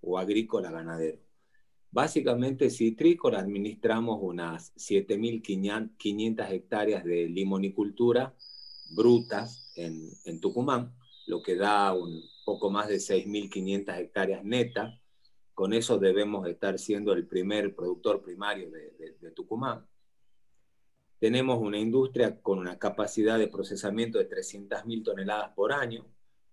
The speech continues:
Con eso, este, somos el, el primer industrial de limón a nivel global. Y debemos estar exportando unos treinta mil palets por año, algunas veces un poco más, algunas veces un poco menos, depende del año,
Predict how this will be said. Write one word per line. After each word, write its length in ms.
Con 200
eso, 380
este, 640
somos 360
el, 300
el 180
primer 380
industrial 500
de 80
limón 380
a 60
nivel 280
global. 540
Y 100
debemos 480
estar 300
exportando 920
unos 760
treinta 440
mil 260
palets 380
por 240
año, 360
algunas 380
veces 300
un 160
poco 280
más, 680
algunas 440
veces 260
un 160
poco 260
menos, 320
depende 420
del 100
año, 280